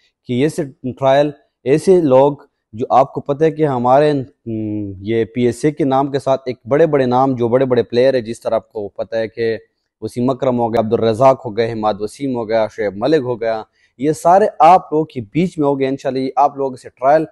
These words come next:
आप उससे सीखोगे, इंशाल्लाह वो सिखा देगा आपको सारी चीज़ें जो आपको चाहिए। तो मैं आपको यही दावत देता हूँ कि आप पार्टिसिपेट करें, इसे बिल्कुल आप इग्नोर ना करें,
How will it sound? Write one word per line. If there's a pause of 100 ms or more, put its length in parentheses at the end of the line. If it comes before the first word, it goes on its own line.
(260)
आप
उससे
सीखोगे,
इंशाल्लाह
वो
सिखा
देगा
आपको
सारी
चीज़ें
जो
आपको
चाहिए। (420)
तो
मैं
आपको
यही
दावत
देता
हूँ
कि
आप
पार्टिसिपेट
करें, (380)
इसे (400)
बिल्कुल
आप
इग्नोर
ना
करें,